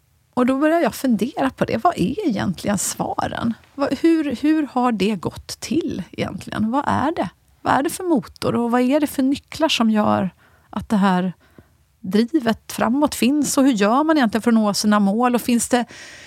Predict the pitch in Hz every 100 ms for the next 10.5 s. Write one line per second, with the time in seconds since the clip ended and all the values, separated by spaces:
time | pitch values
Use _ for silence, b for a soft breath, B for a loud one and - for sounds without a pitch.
0 | B B B B _ _ - 233 - 226
1 | - 208 196 160 - 247 262 - 226 220
2 | - 226 220 214 202 196 208 - 240 185
3 | 208 262 254 254 - 277 233 190 311 -
4 | 185 - 262 240 226 196 190 196 - 214
5 | 202 330 285 202 220 - - _ _ _
6 | - - 254 247 247 240 240 - 262 -
7 | 226 202 - 220 - - 214 208 214 277
8 | 311 233 196 - - 196 196 175 180 185
9 | 247 302 220 175 160 170 165 b b b
10 | b - 185 151 170